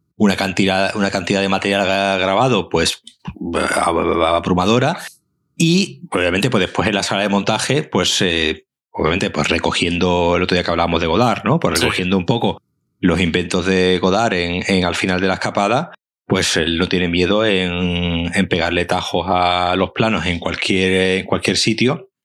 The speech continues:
Speaker 1: y forma parte, obviamente, de su, de su, de su estilo.
Speaker 2: Pero además es divertido porque claramente hay una persona con una cámara en la mano.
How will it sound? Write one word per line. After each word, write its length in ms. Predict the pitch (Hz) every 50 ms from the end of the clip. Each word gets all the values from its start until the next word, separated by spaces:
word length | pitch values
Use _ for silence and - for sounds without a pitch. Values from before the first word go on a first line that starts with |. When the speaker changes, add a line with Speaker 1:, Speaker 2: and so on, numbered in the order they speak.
| _ _ _ _ _ _
Speaker 1:
y 140 | - - 143
forma 360 | 127 - 117 107 107 107 104
parte, 300 | - 92 95 92 - 110
obviamente, 480 | 104 101 90 92 95 90 110 113 117 -
de 180 | 98 98 113 107
su, 640 | - - - 104 95 90 87 85 82 78 80 80 76 76
de 100 | 80 85
su, 320 | - - 82 78 76 76
de 80 | 80 80
su 100 | - -
estilo. 440 | 147 - - 120 127 117 - - - _
Speaker 2:
Pero 140 | - 123 120
además 240 | 123 120 135 143 143
es 40 | 131
divertido 480 | 123 120 135 - - 135 139 160 175
porque 500 | - - 160 113 - - 104 95 92 - - _ _ _ _ _ _ _ _ _ _ _ _ _ - -
claramente 480 | - 135 117 107 107 110 113 110 107 135
hay 40 | 147
una 120 | 147 143 -
persona 300 | 98 - - 113 107 95
con 100 | - 92
una 120 | 90 92
cámara 260 | - 95 95 95 95
en 60 | 90
la 80 | 92 92
mano. 320 | 107 151 180 123 85 -